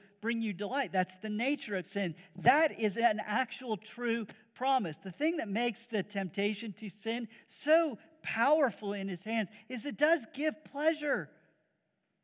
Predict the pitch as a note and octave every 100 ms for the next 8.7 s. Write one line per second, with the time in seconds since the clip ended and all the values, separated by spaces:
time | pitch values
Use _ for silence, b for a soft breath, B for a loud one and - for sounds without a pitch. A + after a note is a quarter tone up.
0 | _ _ _ _ _ _ _ _ F3 E3+
1 | F#3+ A#3 C#3 A#2+ - - _ _ _ _
2 | _ _ _ _ _ _ _ _ _ _
3 | _ _ _ _ _ _ _ _ C3 -
4 | E3 - F#3+ E3 - - - F#3+ G3 D#3
5 | - - - - - _ _ _ _ _
6 | _ _ _ _ - B2 B2+ G3 G#3 F3+
7 | - F#3+ E3 - D#3 D3+ - A3 G#3 F3
8 | D#3 D3+ - - E3 D#3+ -